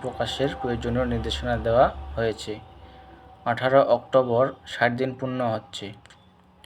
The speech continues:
আঠারো অক্টোবর ষাট দিন পূর্ণ হচ্ছে। এর আগেই আমরা ফল প্রকাশ করব, তবে চূড়ান্ত তারিখ এখনও নির্ধারণ হয়নি। তো চলতি বছরের এসএসসি ও সমান লিখিত পরীক্ষা শেষ হয়েছে উনিশ আগস্ট,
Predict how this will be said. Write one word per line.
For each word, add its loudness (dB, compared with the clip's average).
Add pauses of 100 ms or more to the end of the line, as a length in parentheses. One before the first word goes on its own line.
(680)
আঠারো 0
অক্টোবর 0
ষাট -4
দিন -8
পূর্ণ -8
হচ্ছে। -4 (120)
এর -2 (100)
আগেই 0
আমরা 0
ফল -4
প্রকাশ -4
করব, -4 (180)
তবে 0 (680)
চূড়ান্ত -2
তারিখ -2
এখনও -2
নির্ধারণ -2
হয়নি। -4 (1700)
তো -8
চলতি -2
বছরের 2
এসএসসি 0
ও 0
সমান -4
লিখিত -6
পরীক্ষা -6
শেষ -8
হয়েছে -4
উনিশ -4
আগস্ট, -2